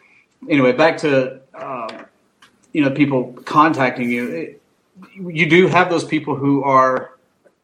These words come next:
I wouldn't say afraid to come out. It's just that they may have an active role in a, in a,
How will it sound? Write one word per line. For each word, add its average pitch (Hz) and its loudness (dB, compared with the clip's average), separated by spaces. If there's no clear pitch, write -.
I 131 -4
wouldn't 180 0
say 151 2
afraid 143 0
to 233 -6
come 220 -2
out. 247 0
It's 165 -6
just - -4
that 165 -8
they 151 6
may 147 6
have 131 0
an 123 -2
active 127 -4
role 135 2
in 131 0
a, 127 -6
in 139 -4
a, 131 -4